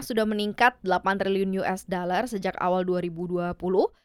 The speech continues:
dengan laju penambahan satu triliun U S dollar hanya dalam delapan bulan. Nah, pe-,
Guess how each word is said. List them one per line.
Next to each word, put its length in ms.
dengan 240
laju 240
penambahan 400
satu 400
triliun 640
U 140
S 240
dollar 400
hanya 320
dalam 240
delapan 400
bulan. 280
Nah, 240
pe-, 80